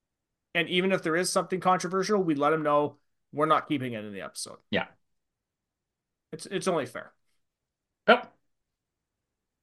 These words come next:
Speaker 1: So we're gonna move from talking about the Blue Jackets. We're actually gonna talk about a Toronto Maple Leafs story from last week's episode, 'cause we were talking about Morgan Rielly.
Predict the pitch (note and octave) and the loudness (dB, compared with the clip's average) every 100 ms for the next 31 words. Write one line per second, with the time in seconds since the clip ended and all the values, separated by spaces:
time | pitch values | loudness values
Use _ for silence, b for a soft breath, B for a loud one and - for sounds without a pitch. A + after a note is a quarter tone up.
0 | _ - G#3+ B3+ D#4 D#4 C4 - - - | _ 2 6 6 6 4 2 -4 -16 0
1 | F#3+ F3 E3+ G3 G#3+ G3+ D3 E3+ D#3+ D3+ | 4 4 4 2 2 0 2 2 6 4
2 | D#3+ - F3+ G#3 A3+ A3 F#3 F#3 E3+ E3+ | 4 2 2 4 2 0 2 2 2 0
3 | E3 D3+ D3+ D3 C#3+ - D3 D3 C#3+ - | 2 2 2 -2 -4 -2 0 0 -4 -2
4 | E3+ D#3 D#3+ D#3+ F3 G3 - E3+ D#3+ C#3+ | 2 2 0 2 4 4 0 -4 -2 -2
5 | C#3+ - C#3+ D3 C#3+ - D#3+ E3 F#3+ G3 | -2 0 0 0 -4 -6 -2 2 2 4
6 | G3+ D#3+ D#3+ C#3+ C#3 B2 A#2+ C3 C3 | 2 0 0 0 -2 -2 -2 -4 -6